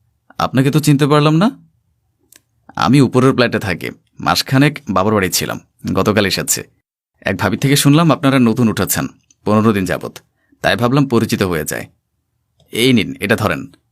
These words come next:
"এগুলো আনতে কী দরকার ছিল ভাবি? শুধু শুধু কষ্ট করে আনতে গেছেন কেন?"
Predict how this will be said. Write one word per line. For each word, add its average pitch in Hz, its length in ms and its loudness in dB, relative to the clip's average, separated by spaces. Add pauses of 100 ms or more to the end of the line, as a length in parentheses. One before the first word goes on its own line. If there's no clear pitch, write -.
(920)
"এগুলো 131 300 2
আনতে 175 140 0
কী 170 120 0
দরকার 127 200 2
ছিল 95 220 -2
ভাবি? 80 260 -6 (320)
শুধু 95 220 -2
শুধু 120 220 2
কষ্ট 113 200 0
করে 120 160 2
আনতে 104 200 0
গেছেন 131 240 4
কেন?" 87 180 -2